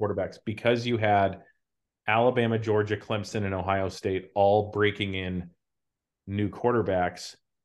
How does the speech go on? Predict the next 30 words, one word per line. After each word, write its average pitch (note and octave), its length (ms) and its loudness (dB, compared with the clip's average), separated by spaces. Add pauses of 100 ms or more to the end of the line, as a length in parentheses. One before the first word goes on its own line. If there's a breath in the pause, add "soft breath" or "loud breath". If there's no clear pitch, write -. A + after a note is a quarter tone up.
(180)
We've G2+ 280 -4
already B2 320 6
seen A#2+ 240 -2
Alabama G#2 440 2
and F#2 120 -8
Clemson F#2 500 -6
lose. F2+ 460 -2
I F#2+ 80 -6
think F#2+ 260 -8
both G#2 260 2
of G#2 120 -2
them G2+ 220 0
are F#2+ 260 -4
either G2 220 -2
favored G#2+ 480 4
or, F#2+ 200 -2
or F#2 440 -4 (380)
pretty G#2+ 140 -4
much - 240 -6
even G2+ 280 -2
odds, F#2 480 -2 (920)
favored A2 340 2
to G#2+ 80 -4
lose G#2 320 2
or G2 340 -2
facing G2+ 380 -4
even F#2 280 -6
odds F2+ 420 -4
this G2 240 -10
weekend. G2 500 -4